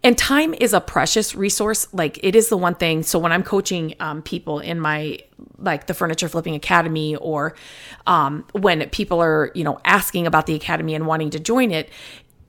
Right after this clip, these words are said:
the one thing that it will do for sure, it's gonna save you a lot of time. And time is the one resource we cannot get back, right? Money we can get back.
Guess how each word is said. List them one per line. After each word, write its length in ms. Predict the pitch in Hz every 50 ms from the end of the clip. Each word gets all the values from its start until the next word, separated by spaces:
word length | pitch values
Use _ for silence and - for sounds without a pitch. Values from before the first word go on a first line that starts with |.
| _
the 200 | - 214 196 220
one 400 | 196 175 180 220 240 277 311 311
thing 360 | 285 - 208 190 185 196 233 233
that 160 | 208 160 160
it 120 | 170 -
will 120 | 180 180 170
do 200 | - 156 160 -
for 160 | - 196 160
sure, 320 | - - 165 160 175 202
it's 200 | - 190 185 -
gonna 180 | - 214 196 185
save 280 | - - 185 175 165
you 120 | 180 165 151
a 40 | 139
lot 180 | 151 147 135
of 60 | 127
time. 400 | - - 170 156 139 135 - - -
And 140 | - 214 202
time 300 | - - 233 254 262 262
is 100 | 226 185
the 100 | 196 160
one 380 | 151 156 165 165 170 185 202 185
resource 520 | 180 156 156 - - 202 202 208 202 -
we 140 | 180 175 185
cannot 480 | - - - 175 160 156 151 147 - -
get 160 | - - -
back, 280 | - 147 120 - - -
right? 240 | 165 160 196 - - - - - - - -
Money 280 | 220 277 349 349 269
we 160 | 202 175 185 160
can 100 | 160 143
get 160 | - - -
back. 400 | - - 139 143 - - -